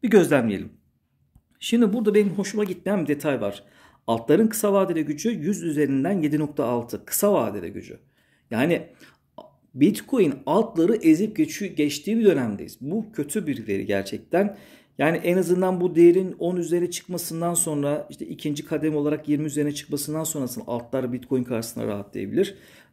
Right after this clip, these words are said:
Dolayısıyla Bitcoin karşısında ezilmeyen coinleri bulmak çok önemli. Şu an piyasada en önemli mevzu bence bu. Altcoin'ler aynı zamanda dolar paritesinde ucuz. Yani altlar hem de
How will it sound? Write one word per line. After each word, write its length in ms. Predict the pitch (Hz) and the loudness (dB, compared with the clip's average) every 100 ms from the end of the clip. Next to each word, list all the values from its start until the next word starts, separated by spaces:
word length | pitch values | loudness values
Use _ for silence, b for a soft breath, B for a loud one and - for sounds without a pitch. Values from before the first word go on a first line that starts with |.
| - | 0
Dolayısıyla 580 | 139 156 - 160 147 | 2 2 0 0 2
Bitcoin 600 | 147 147 - 156 170 180 | 0 0 2 6 6 4
karşısında 580 | 165 156 143 143 160 175 160 | -2 -4 -4 -2 -4 -2 0
ezilmeyen 540 | 139 202 175 139 135 - | 2 2 2 2 0 -2
coinleri 360 | 139 123 113 | 0 2 2
bulmak 300 | 113 110 107 | 0 -2 -4
çok 200 | - - | -8 -8
önemli. 320 | 123 110 107 | -4 -4 -4
Şu 160 | 110 156 | -6 -6
an 200 | 151 147 | -6 -6
piyasada 340 | - 147 151 | -6 -4 -4
en 220 | 147 180 160 | -4 -4 -2
önemli 180 | 143 | 0
mevzu 280 | 139 131 123 | 2 0 -2
bence 320 | 120 117 110 | -2 -2 -2
bu. 300 | 131 202 214 b b b b b _ | 2 0 0 b b b b b _
Altcoin'ler 460 | 139 180 - 214 165 | 0 0 2 2 2
aynı 180 | 147 170 | 0 -2
zamanda 340 | 180 185 226 | -2 0 2
dolar 260 | 160 180 180 | 2 2 0
paritesinde 480 | 180 170 151 208 | -2 -2 0 2
ucuz. 380 | 262 180 123 - - _ _ _ _ _ _ _ _ _ _ - | 2 2 0 -4 -14 _ _ _ _ _ _ _ _ _ _ 0
Yani 360 | 113 113 104 - - | 2 2 -2 -6 -18
altlar 560 | - 120 120 147 156 | -4 -2 0 0 0
hem 260 | - 131 131 | 0 -4 0
de 220 | 202 208 | 0 0